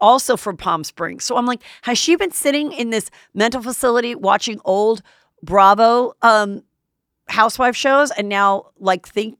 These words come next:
taking storylines from other people and putting it for himself?" So now Lala was the Kyle in the situation, like, just very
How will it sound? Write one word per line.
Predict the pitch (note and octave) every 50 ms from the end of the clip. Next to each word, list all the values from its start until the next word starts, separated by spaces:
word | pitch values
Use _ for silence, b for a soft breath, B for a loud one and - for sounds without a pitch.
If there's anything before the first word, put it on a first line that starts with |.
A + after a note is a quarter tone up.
| _ -
taking | - - A3 A3 - - A#3 A3
storylines | - - G#3 G3 G3+ G#3+ A3 A3+ A3+ A#3 A3+ -
from | G#3+ F#3
other | - F3+ G3 G#3+
people | - - A#3+ - A#3+ A3
and | F3+ D#3+
putting | - - G#3 G#3 G3+
it | G3+ G3+ -
for | - F#3+
himself?" | F3+ E3+ E3 - G3 F3+ F#3+ A3 A3+
So | - G3+
now | F3+ F#3 F#3 F#3
Lala | F3+ E3+ E3+ E3+ E3+ F3 F#3+ G#3 A3+ B3+ A#3+ b b b b b b b b b b -
was | F#3 F#3+ F3 -
the | F#3+ F3
Kyle | - - F#3 F3+ F3+ F#3 G3+ A3
in | A3+ A3
the | A#3+ A3+
situation, | - C4+ A#3+ - B3 B3+ B3+ B3+ - - C4 -
like, | - G3+ F#3+ E3+ -
just | G#3 G#3 F#3 -
very | D#3 D#3 G3 G3 G3 G3 G3+ G#3 G#3 -